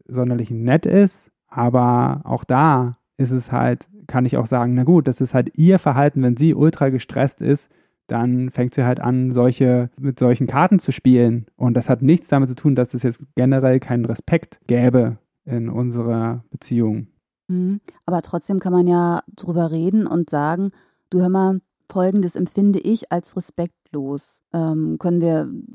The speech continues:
Speaker 2: kannst du versuchen, ähm, das bitte nicht mehr zu machen, weil mich verletzt das. Also ich empfinde das als respektlos.“
Speaker 1: Finde ich gut. Also klar kann man das machen.
Speaker 2: Ja, ähm, ah, da habe ich dich falsch verstanden, weil du meintest, äh,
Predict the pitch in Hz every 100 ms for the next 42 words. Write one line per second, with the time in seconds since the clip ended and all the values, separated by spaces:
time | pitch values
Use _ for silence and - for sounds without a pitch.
0 | - _ _ 202 190 - 254 - 202 180
1 | 180 165 151 151 160 - _ _ _ -
2 | 160 156 156 - - 160 - 185 175 175
3 | 170 - 165 160 156 160 175 - 165 151
4 | 170 - 147 143 - 147 - - 165 -
5 | 190 143 135 139 - 151 - 143 - -
6 | 135 139 - _ - 131 151 185 123 -
7 | _ _ _ - 123 120 - 165 151 139
8 | 123 123 - 120 113 120 117 _ _ _
9 | _ 185 180 202 202 - - 185 175 170
10 | 151 - - _ _ - 208 208 180 -
11 | - 185 185 - 220 156 160 160 165 185
12 | - - 170